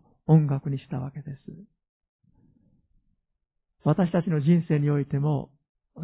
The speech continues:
最悪の時、もうどうしようもない、にっちもさっちもいかない、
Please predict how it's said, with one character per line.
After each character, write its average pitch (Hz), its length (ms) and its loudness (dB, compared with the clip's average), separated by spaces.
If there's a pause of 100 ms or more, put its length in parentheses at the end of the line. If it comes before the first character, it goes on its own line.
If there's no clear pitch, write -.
最 170 240 4
悪 165 200 0
の 151 100 2
時、 147 400 -6 (720)
も 156 300 2
う 151 120 -4
ど 165 200 8
う 180 80 6
し 175 80 -2
よ 196 80 6
う - 20 4
も 175 100 4
な 156 200 0
い、 - 120 -8 (680)
に 160 160 4
っ 170 40 -2
ち - 120 -8
も 165 100 4
さ 180 120 2
っ 175 100 -2
ち 196 80 0
も 160 80 6
い 151 80 0
か 160 120 2
な 147 220 0
い、 139 120 -12